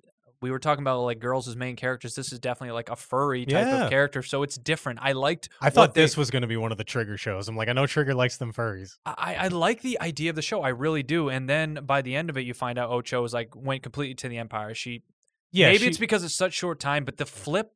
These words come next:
Speaker 1: between characters, like, how dark she goes and just leaves the family
Speaker 2: Well, that's why
Speaker 1: was,
Speaker 2: the
Speaker 1: like, way too fast.
Speaker 2: That's why the time skip, and I can see how in seven years, I can definitely see how you
Speaker 1: Yeah.
Speaker 2: could go from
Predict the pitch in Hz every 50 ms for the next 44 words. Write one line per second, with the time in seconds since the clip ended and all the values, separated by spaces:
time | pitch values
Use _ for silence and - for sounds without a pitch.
0 | 143 127 151 147 - - - 147 147 147 143 139 127 - 127 127 131 131 131 -
1 | 143 131 120 127 123 - - 131 131 127 117 - 123 117 123 127 - - 135 131
2 | 131 131 135 131 127 123 123 120 - 123 120 123 123 127 127 131 135 127 - -
3 | 127 - - 131 123 123 127 131 135 139 208 202 220 226 220 - 196 214 220 208
4 | 214 165 - 196 170 - 143 139 156 175 214 226 233 233 220 202 170 143 - -
5 | 202 196 147 117 - - 180 196 208 214 165 - 233 226 220 - 185 226 220 214
6 | 185 180 165 - 127 135 135 135 156 147 - - - 156 156 160 - - 143 143
7 | 156 185 180 226 226 - - 233 226 196 175 175 160 160 147 147 - - 139 127
8 | 123 135 139 123 113 113 117 120 123 123 - 127 131 127 - 143 131 131 131 -
9 | - 135 123 123 117 - - 127 135 113 120 117 113 143 143 131 123 113 123 117
10 | 120 123 117 - 127 117 110 110